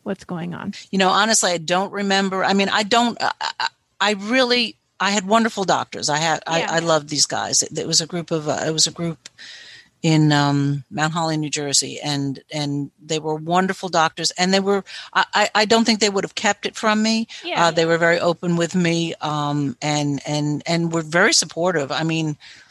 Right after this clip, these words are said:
Speaker 2: they were real sweet guys. I mean, after my first miscarriage, or, you know, when I miscarried, I literally was in the doctor's office 'cause I had to go to the follow-up appointment. And I broke down and was
Speaker 1: Yeah.
Speaker 2: crying. You know, here I'm in a doctor's office with all these pregnant women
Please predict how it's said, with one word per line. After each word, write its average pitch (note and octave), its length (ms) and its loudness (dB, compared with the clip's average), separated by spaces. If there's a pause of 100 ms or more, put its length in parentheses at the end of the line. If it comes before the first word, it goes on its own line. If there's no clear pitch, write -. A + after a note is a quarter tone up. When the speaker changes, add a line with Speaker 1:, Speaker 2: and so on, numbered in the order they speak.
(200)
Speaker 2:
they E3+ 100 0
were E3+ 120 0
real F3 200 2
sweet F#3+ 320 -2
guys. E3 380 2
I D#3+ 80 2
mean, E3 440 -4 (540)
after G3 240 0
my G3 140 2
first G3+ 340 0 (100)
miscarriage, F#3 680 0
or, E3 240 -4
you F#3+ 140 -4
know, E3 100 -2
when D#3+ 140 -2
I - 20 -2
miscarried, E3 580 0 (800)
I E3+ 60 -4
literally F#3 500 2
was F3 160 0
in F3+ 140 2
the F3 60 2
doctor's E3+ 360 0
office E3 320 0
'cause - 160 -4
I E3 80 0
had E3 200 -4
to - 60 -4
go E3 120 -4
to D#3 80 -14
the D3 80 -16
follow-up E3 400 -2
appointment. E3 480 -4 (560)
And F3 120 2
I E3+ 80 4
broke F3+ 280 2
down F#3 500 2
and D#3 300 0
was D#3 100 2
Speaker 1:
Yeah. - 80 -2
Speaker 2:
crying. D#3+ 400 0
You F#3 100 0
know, E3+ 120 4
here G3 180 2
I'm F3+ 140 2
in E3+ 40 0
a E3+ 60 2
doctor's E3 420 0
office D#3+ 380 -2
with D#3 100 -6
all D#3+ 140 0
these F3 140 0
pregnant F3 380 -2
women E3+ 460 2